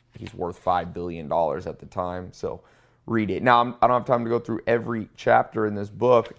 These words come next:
This is my, today's Book of the Day deal, so click the link. I've got a special deal. If you buy this book directly from me, not only get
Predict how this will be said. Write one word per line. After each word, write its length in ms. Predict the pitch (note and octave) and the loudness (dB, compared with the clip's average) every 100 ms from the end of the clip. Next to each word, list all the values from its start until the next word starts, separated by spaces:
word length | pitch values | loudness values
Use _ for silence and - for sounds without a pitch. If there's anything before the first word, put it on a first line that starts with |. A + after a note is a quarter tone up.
| - | -8
This 160 | A#2 | -6
is 140 | A#2 A2+ | -6 -6
my, 100 | G#2 | -6
today's 380 | - G#2+ A2 G#2 | -4 -2 0 0
Book 260 | G2+ A#2 - | 0 0 0
of 60 | |
the 80 | G2+ | -6
Day 320 | F2+ G#2 G2+ | -2 -2 -2
deal, 420 | F#2+ G2 A2+ G#2+ F#2 | -4 -6 -2 0 -2
so 220 | - F#2+ | -4 -10
click 280 | - C#3 - | -8 -12 -8
the 80 | |
link. 300 | A2+ A2+ A#2 | -6 -4 -2
I've 140 | G#2+ G2 | -2 -2
got 100 | G2 | -4
a 40 | |
special 420 | G2 - A#2+ - | -4 -4 -4 -4
deal. 360 | G#2+ G#2+ G2 F#2+ - | -6 -4 -4 -6 -12
If 320 | - _ - | -20 _ -4
you 60 | |
buy 200 | A2 C3+ | 4 4
this 140 | C3 A#2+ | 4 -2
book 240 | - B2 | -2 -2
directly 380 | - A#2 A2+ A2+ | 0 0 0 -2
from 280 | G#2+ G#2 G2+ | -6 -6 -2
me, 400 | B2 B2 G#2+ G#2 _ _ _ _ | 0 0 -2 -8 _ _ _ _
not 180 | - B2 | 0 2
only 200 | B2+ A2 | 2 0
get 280 | G2+ G2 - | -2 -4 -6